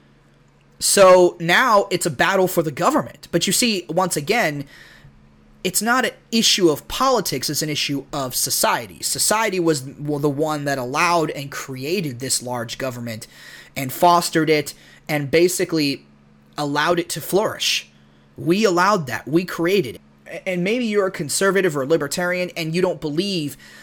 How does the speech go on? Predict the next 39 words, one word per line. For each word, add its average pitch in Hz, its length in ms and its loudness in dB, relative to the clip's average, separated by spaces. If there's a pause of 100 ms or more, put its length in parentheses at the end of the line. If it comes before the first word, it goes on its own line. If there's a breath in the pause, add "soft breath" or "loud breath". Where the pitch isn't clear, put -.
(160 loud breath)
that 143 400 0
the 147 180 -6
gov-, 156 300 -2
and 165 160 -2
you 196 80 0
never 196 180 2
really 175 220 2
supported 214 420 -2
the 151 80 -2
government 143 360 -2
getting 127 240 -6
bigger 156 280 2
or 131 160 -2
anything 135 260 -8
of 120 40 -12
the - 60 -8
sort. 208 240 -2 (320 loud breath)
Okay, 240 300 4
that's 165 200 4
fine, 165 480 0
but 156 260 2
we 208 240 0
as 185 200 -2
a 160 40 -4
society 147 960 0 (400)
did 147 200 -2
allow 123 260 -4
it - 100 -14
to - 80 -10
happen. 123 440 -6 (580 loud breath)
And 151 160 0
therefore, 160 320 6
we 151 140 2
have 156 140 2
to 147 80 -14
take 147 240 -6
responsibility 135 680 0
for 123 160 -8
that. 107 240 -10